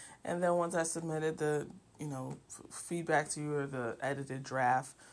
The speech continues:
we have a follow-up conversation, determine if we're ready to move you on to a publisher or if there are changes or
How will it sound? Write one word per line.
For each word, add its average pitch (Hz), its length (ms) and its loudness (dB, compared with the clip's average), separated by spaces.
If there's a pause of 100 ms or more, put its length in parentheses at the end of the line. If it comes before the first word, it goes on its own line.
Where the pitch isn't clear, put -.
(140)
we 147 120 0
have 135 120 2
a 135 60 0
follow-up 135 420 6
conversation, 151 720 -2
determine 135 540 -2
if 135 220 -6 (320)
we're 139 100 -2
ready 139 280 2
to 131 80 -2
move 135 240 -2
you 131 140 -4
on 131 220 0
to 131 100 -4
a 127 60 -2
publisher 151 500 0
or 131 300 0
if 135 180 -6
there 127 120 -2
are 127 280 -2 (340)
changes 147 600 2
or 131 260 -4